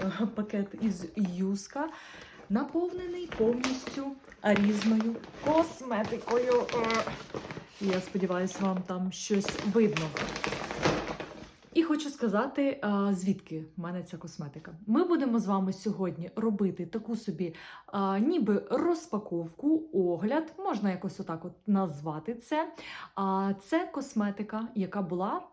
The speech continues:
пр-, на продажі у моєму магазині, колись він у мене був. Ну, насправді він і зараз ще існує, але просто я його трохи поки закинула, тому що просто в мене не вистачає часу на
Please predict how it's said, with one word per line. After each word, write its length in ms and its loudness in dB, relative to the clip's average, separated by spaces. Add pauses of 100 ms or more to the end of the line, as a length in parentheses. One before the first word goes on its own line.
(120)
пр-, 200 0
на 160 4
продажі 560 0
у 140 0
моєму 420 4
магазині, 560 0
колись 380 -4
він 140 -2
у 60 -2
мене 340 -2
був. 380 -6 (280)
Ну, 80 -2
насправді 420 2
він 140 4
і 60 6
зараз 320 -2
ще 140 -4
існує, 640 -4
але 200 0
просто 460 -2
я 300 0
його 260 -4
трохи 340 -4
поки 320 -8
закинула, 520 -4
тому 220 -4
що 240 -8 (400)
просто 460 2 (320)
в 60 -2
мене 540 4
не 260 -2
вистачає 640 -6
часу 580 -4
на 300 -8